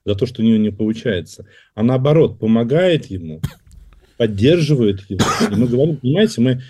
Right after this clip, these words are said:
<clears throat> мы говорим о том, что, конечно, э, ну и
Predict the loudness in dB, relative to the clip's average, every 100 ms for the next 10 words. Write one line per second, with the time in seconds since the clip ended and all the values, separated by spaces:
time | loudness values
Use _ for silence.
0 | _ _ 2 4 4 2 2 2 2 0
1 | -2 -6 -4 -6 -2 2 0 -2 -8 -8
2 | _ _ _ _ -8 -2 2 2 2 2
3 | 2 2 2